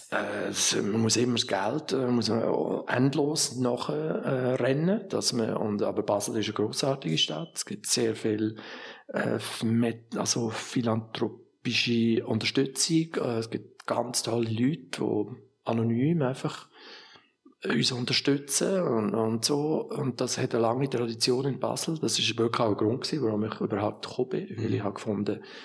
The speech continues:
Speaker 1: Basel ist ein sehr spezieller Ort für Kunst. Ein sehr, äh, also es ist ein tiefgründiger Ort für Kunst. Nicht einfach nur, äh, wo irgendwelche Superstars pausenlos gezeigt werden, sondern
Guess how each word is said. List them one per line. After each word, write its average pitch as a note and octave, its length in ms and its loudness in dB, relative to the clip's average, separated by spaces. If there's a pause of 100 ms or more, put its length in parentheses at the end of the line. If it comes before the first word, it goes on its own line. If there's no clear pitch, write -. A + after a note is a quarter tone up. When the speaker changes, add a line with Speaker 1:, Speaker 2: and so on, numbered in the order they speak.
(600)
Speaker 1:
Basel B2+ 380 0
ist B2+ 160 2
ein - 40 -2
sehr B2+ 340 2
spezieller A2 840 0 (200)
Ort G#2+ 260 2
für G2+ 100 -2
Kunst. F#2+ 580 -2 (100)
Ein - 80 -2
sehr, C3 340 2
äh, B2 320 -2
also B2+ 300 0
es A#2+ 140 2
ist B2 80 2
ein A#2+ 160 0
tiefgründiger A#2 720 2
Ort F2 180 -2
für F#2+ 100 -4
Kunst. F2+ 340 -4
Nicht B2 160 2
einfach A2+ 440 -4 (560)
nur, A2 340 2
äh, G#2+ 420 -2
wo G#2 100 4
irgendwelche G#2 920 2 (160)
Superstars G#2 800 -2
pausenlos F#2+ 640 0
gezeigt G2+ 420 0
werden, F#2+ 320 -2
sondern G2 520 -2